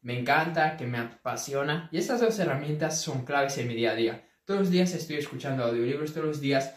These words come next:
estoy escuchando resúmenes de libros, porque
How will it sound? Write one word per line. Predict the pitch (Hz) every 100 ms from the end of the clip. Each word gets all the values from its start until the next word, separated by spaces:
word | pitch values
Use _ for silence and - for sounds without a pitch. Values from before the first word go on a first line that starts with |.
| - _
estoy | - 139
escuchando | 135 - 156 135 131 120 -
resúmenes | 131 151 170 160 151
de | 143
libros, | 143 151 160 165 - - _
porque | 165 170 175 170 -